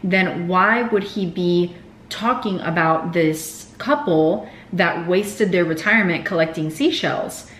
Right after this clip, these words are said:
when they couldn't have done otherwise? Like, that has been decreed before the foundation of the world that that is what they would do. So why would he look down on that or talk bad about it?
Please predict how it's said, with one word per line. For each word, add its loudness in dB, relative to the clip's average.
when 4
they 4
couldn't 0
have 0
done 2
otherwise? 0
Like, 0
that 2
has -4
been -2
decreed -2
before -2
the -2
foundation -4
of -4
the 0
world 4
that -2
that 2
is -2
what -6
they -2
would -8
do. 4
So 0
why 2
would -2
he 2
look -2
down 2
on -2
that -4
or -4
talk -8
bad 2
about -2
it? 0